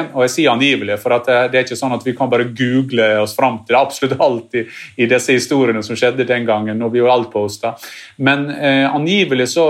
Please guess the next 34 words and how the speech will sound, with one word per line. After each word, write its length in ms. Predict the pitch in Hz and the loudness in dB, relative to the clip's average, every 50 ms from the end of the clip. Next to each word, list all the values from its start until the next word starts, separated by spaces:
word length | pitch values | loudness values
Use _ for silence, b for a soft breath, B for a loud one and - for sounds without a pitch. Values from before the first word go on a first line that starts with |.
| 143 135 135 | 2 0 0
kjørte 320 | - 156 156 160 156 - 165 | 0 0 0 0 0 -2 -4
de 100 | 156 135 | -2 -2
hvite 300 | 147 160 156 - 160 143 | -2 -4 -2 -4 -4 -4
bussene 420 | 147 147 - - - 160 143 131 | -2 -4 -4 -8 -6 -4 -2 2
da 140 | 139 147 143 135 139 151 | 2 4 4 4 2 0
rundt 280 | 143 135 123 - - | -2 -2 -6 -4 -4
i 80 | 123 113 117 | -4 -2 -2
Tyskland, 380 | 143 139 135 - 131 127 127 139 | -2 -2 -2 2 2 4 4 4
det, 100 | 139 147 151 | 2 0 0
det 40 | 143 151 | 0 0
gjorde 240 | 151 143 131 120 127 | 0 -2 0 0 2
de 100 | 135 139 - | 0 0 0
for 140 | 135 131 123 | 0 0 2
å 20 | |
lete 460 | 127 127 135 143 143 - - 135 117 | 4 4 2 2 0 0 -2 -2 -2
etter 340 | - - 123 117 117 117 117 - 127 | 0 0 0 0 0 0 -2 -2 0
leirer, 340 | 120 123 127 135 143 143 131 127 | 2 2 2 2 2 0 0 0
det 80 | 127 | 0
var 80 | 147 143 | 0 0
jo 80 | 135 | 0
mange 400 | 131 131 131 135 147 147 135 127 | 2 0 0 0 0 0 0 2
leirer, 240 | 123 120 127 131 127 | 2 2 2 2 2
det 80 | 120 117 | 0 0
var, 180 | 120 120 120 B B B B B | 0 -2 -2 B B B B B
vi 160 | 135 143 143 | -2 -2 0
kjenner 320 | 143 - 131 131 151 151 | 2 0 0 0 0 -2
jo 80 | 135 123 | 0 2
bare 160 | 123 127 135 | 2 2 0
de 80 | 127 127 | -2 -4
store 560 | - - - 131 127 131 135 139 127 120 110 107 107 104 B B B B B | -6 -6 -4 -4 -2 0 0 2 2 2 2 2 0 -2 B B B B B
leirene, 400 | 117 113 107 107 104 101 107 117 | 0 0 2 2 0 -2 -4 -6
men 160 | 127 143 143 | -8 -8 -6
det 80 | 143 139 | -2 0
var 320 | 139 135 127 123 117 B | 2 2 2 -2 -4 B